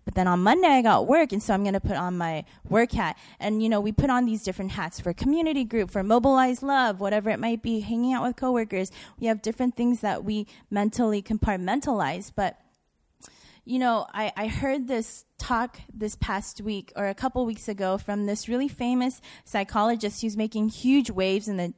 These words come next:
tr-, Christian church right now. Her name's Doctor Anita Phillips. Highly recommend you guys check out her talk with Christine Kane on Instagram. I think Mickey's referred to it a few times, but someone asked Doctor Anita Phillips in one of her interviews this. They said,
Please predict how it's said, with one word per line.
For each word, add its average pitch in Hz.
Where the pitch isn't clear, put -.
tr-, -
Christian 220
church 196
right 185
now. 185
Her 202
name's 190
Doctor 196
Anita 185
Phillips. 190
Highly 247
recommend 220
you 202
guys 196
check 202
out 202
her 202
talk 185
with 196
Christine 202
Kane 180
on 165
Instagram. 180
I -
think 202
Mickey's 190
referred 180
to 196
it 180
a 170
few 196
times, 175
but 175
someone 277
asked 202
Doctor 190
Anita 185
Phillips 180
in 180
one 175
of 170
her 175
interviews 165
this. 175
They 170
said, 175